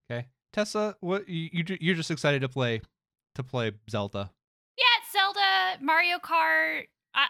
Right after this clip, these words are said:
Speaker 2: I, you know, I wanna play some of the, like, Super Smash Bros. I'm interested in playing with people, like, my friends who have Switches online. I think that that might be a really cool way of hanging out with some,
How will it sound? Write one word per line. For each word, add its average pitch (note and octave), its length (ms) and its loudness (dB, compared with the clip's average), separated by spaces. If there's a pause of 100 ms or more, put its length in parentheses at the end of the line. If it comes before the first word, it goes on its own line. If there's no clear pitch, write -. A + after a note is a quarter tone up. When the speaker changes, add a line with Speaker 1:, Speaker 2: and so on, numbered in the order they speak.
Speaker 2:
I, C4+ 60 4
you F4 100 2
know, F4+ 180 6
I D#4+ 140 4
wanna G4 180 0
play D4 340 2
some E4 240 -4
of E4 80 -6
the, D#4 420 0 (580)
like, A#3+ 100 -4
Super C#4 240 -8
Smash C4+ 380 -2
Bros. C4 480 -2
I'm B3+ 120 0
interested E4+ 440 -4
in C#4+ 100 2
playing B3 380 2
with A3+ 160 -8
people, A3 600 -4
like, G#3 140 -2
my G#3 120 0
friends G#3 640 -4 (320)
who B3+ 80 -6
have A3+ 180 0
Switches A3+ 540 -6
online. G3+ 560 0
I G3+ 100 2
think G#3+ 200 -8
that G#3+ 100 -6
that G3 160 0
might G3+ 160 0
be G3+ 80 -8
a G3+ 60 -6
really F#3+ 580 -4
cool F#3+ 400 -8
way F#3 380 -4
of F#3+ 100 -12 (100)
hanging G3+ 320 -8
out F3+ 160 -4
with G3 140 -12
some, G3+ 320 -10